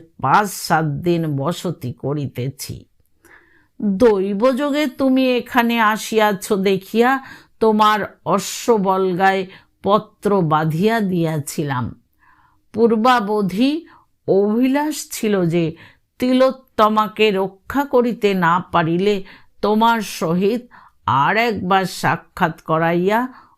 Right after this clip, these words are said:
অন্তিমকালে তাহার অন্তঃকরণকে তৃপ্ত করিব, সেই জন্যই তোমাকে আসিতে লিখিয়াছি। তখনও তিলোত্তমার আরোগ্যের ভরসা দূর হয় নাই,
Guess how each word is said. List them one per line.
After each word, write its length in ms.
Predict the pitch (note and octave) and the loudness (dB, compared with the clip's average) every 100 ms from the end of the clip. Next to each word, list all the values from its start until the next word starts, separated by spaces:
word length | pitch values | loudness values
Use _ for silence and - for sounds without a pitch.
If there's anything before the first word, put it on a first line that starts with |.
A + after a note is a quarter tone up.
| _ | _
অন্তিমকালে 1300 | E3+ F3 F3 F3+ - - C3+ A3 G3+ - - D3+ C#3 _ _ _ - | -4 0 0 -2 -4 -8 -8 -8 -8 -6 -6 -6 -8 _ _ _ 0
তাহার 640 | C#3+ F3 F3+ F3 E3 - - | 2 4 2 0 -4 -10 -6
অন্তঃকরণকে 1300 | D#3+ G#3+ A3+ - C#4 C4 G3+ G3+ G3 G3 F#3 E3+ E3 | -2 0 0 0 0 0 -2 0 0 -2 -2 -2 -2
তৃপ্ত 640 | - - E3 - _ A#3+ | -6 -4 -4 -4 _ 0
করিব, 640 | A#3+ G3 E3+ G#2+ F#2 B2 - _ _ _ _ _ _ _ _ _ _ _ _ _ _ _ | 0 -2 -4 -4 -6 -10 -12 _ _ _ _ _ _ _ _ _ _ _ _ _ _ _
সেই 400 | - - G#3+ B3 | -4 2 2 2
জন্যই 640 | G#3 A3+ G#3+ A3 C4 D4 B3 | 2 0 0 0 0 0 0
তোমাকে 580 | B3 A#3 A3 - G#3+ - | 2 2 0 0 0 0
আসিতে 540 | D#3+ E3+ - F#3 G3+ A#3 | 0 0 0 -4 0 0
লিখিয়াছি। 1040 | G#3 D#3+ - F3 D#3+ C3 - - C2+ B2+ _ _ _ _ _ _ | 0 -2 -2 -2 -2 -2 -6 -12 -12 -14 _ _ _ _ _ _
তখনও 640 | D#3+ E3+ - B3 A#3+ G3+ C#3+ - _ _ - | -2 -2 0 0 2 -2 -6 -10 _ _ -2
তিলোত্তমার 960 | G3 G3+ B3 B3 - G3+ G3+ F#3 E3 - | 0 2 2 0 -2 0 2 0 -2 -2
আরোগ্যের 760 | D3+ D#3+ G3+ G3+ F3 F#3 E3+ | -2 0 0 -2 -2 0 0
ভরসা 600 | C#3 C#3+ D#3 D#3 - A#3 | -2 -2 -4 -4 -4 -4
দূর 380 | G#3 E3 F3+ F#3 | -2 -2 0 0
হয় 280 | D3+ B2+ B2+ | -2 -4 -4
নাই, 360 | F#2+ G#2 G#2 | -6 -8 -10